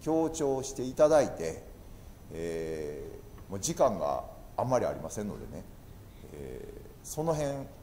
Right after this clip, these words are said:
しっかりとぜひ交渉していただきたいと思います。まあ、場合によっては神戸製鋼の名前に大きな傷がつくんじゃないか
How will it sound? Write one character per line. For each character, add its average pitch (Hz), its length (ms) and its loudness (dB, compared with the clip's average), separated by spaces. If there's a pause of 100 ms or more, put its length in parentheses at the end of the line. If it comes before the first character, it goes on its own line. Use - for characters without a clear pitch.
(320)
し - 200 0
っ - 60 -12
か 156 80 4
り 127 80 2
と 62 240 -2 (500)
ぜ 92 140 0
ひ 73 240 -10
交 87 300 0
渉 78 320 -4
し - 100 -6
て 82 120 -4
い 76 80 -4
た 82 140 -4
だ 73 120 -4
き - 100 -14
た 73 100 -4
い 62 40 -6
と 64 100 -12
思 58 100 -12
い - 20 -14
ま 52 100 -12
す。 - 100 -14 (180)
ま 98 80 4
あ、 - 20 -2
場 117 220 12
合 151 80 12
に 139 120 4
よ 127 160 0
っ - 40 -12
て - 60 -4
は 65 180 -6 (2000)
神 135 160 8
戸 120 80 2
製 101 160 0
鋼 71 220 -6
の 60 160 -10 (1160)
名 98 120 2
前 92 200 0
に 82 60 -6 (1000)
大 110 160 4
き - 80 -8
な - 160 -8
傷 101 220 -6
が 87 100 0
つ - 100 -12
く - 80 -12
ん 65 60 -10
じ 60 80 -8
ゃ 53 40 -8
な 55 80 -10
い - 20 -10
か - 80 -14